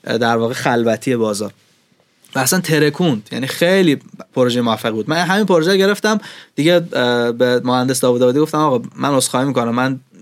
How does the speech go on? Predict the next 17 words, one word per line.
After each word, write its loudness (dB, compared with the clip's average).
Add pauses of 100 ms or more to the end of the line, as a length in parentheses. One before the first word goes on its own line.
(160)
می‌خوام -4
از -2
شرکت 0
جدا 2
شم.» -6 (180)
خیلی 2
هم -2 (160)
دوست -4
داشت 0
که -2
من 0
بمونم، 0
لطف 0
داشت 0
همیشه -4
به -4
من، -2